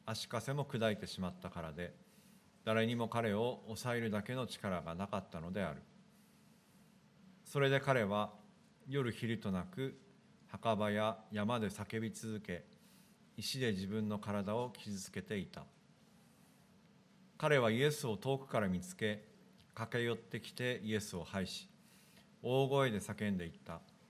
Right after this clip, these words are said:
「糸高き神の子、イエス様、一体私に何をしようというのですか？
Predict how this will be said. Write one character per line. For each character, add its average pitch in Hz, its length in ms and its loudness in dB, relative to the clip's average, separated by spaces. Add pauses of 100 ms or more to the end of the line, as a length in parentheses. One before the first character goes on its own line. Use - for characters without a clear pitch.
(800)
「糸 147 240 2
高 131 300 4
き 131 200 -2
神 127 280 2
の 107 100 4
子、 104 380 0
イ 110 100 -2
エ 120 80 2
ス - 80 -4
様、 92 340 0 (880)
一 123 140 -2
体 139 300 4
私 131 340 2
に 131 60 2
何 156 320 4
を 139 60 4
し - 200 -4
よ 120 140 2
う 107 40 -2
と 107 140 -4
い 104 80 2
う 101 40 4
の 95 100 0
で 85 80 -6
す - 120 -12
か？ 82 220 -8